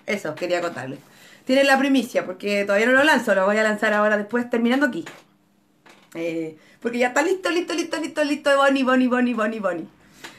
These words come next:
Así que compártanlo, coméntenlo, visítenlo, denme sugerencias también. Ah, bueno, y por ahora tiene, tiene, por ahora tiene artículos escritos,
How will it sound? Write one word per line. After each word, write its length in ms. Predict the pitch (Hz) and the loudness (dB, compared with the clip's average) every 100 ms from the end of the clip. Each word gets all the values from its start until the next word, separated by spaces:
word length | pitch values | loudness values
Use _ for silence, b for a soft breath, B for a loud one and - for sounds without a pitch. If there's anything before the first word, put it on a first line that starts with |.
| B | B
Así 220 | - 208 247 | -8 -4 -2
que 140 | 269 | 2
compártanlo, 720 | 262 240 302 294 294 285 277 | 2 4 4 4 2 2 4
coméntenlo, 760 | 254 247 262 262 240 240 240 226 | 4 4 4 2 2 0 0 0
visítenlo, 680 | 247 - 247 233 233 233 | -2 0 -2 0 2 2
denme 380 | 226 233 226 220 | 0 0 0 -2
sugerencias 840 | 220 220 208 208 208 196 190 202 190 | -4 -2 0 0 0 -2 -2 -2 -2
también. 540 | 185 185 190 190 202 B B B | -6 -4 -4 -2 -6 B B B
Ah, 240 | - 302 - | 0 0 2
bueno, 300 | 285 233 - | 0 0 -4
y 60 | - | -4
por 160 | 202 208 | 0 2
ahora 160 | 254 | 4
tiene, 180 | 277 214 | 2 0
tiene, 640 | - - 202 196 185 175 165 165 | -2 -4 -2 0 -2 -2 -2 -2
por 120 | 180 | 2
ahora 180 | 175 202 | 2 2
tiene 640 | 226 214 202 185 180 170 170 - | 0 -2 -2 -2 -2 -2 -8 -8
artículos 500 | 180 185 - 247 349 | -10 -6 -2 -2 -2
escritos, 540 | - 165 165 415 - | -6 -6 -2 -2 -4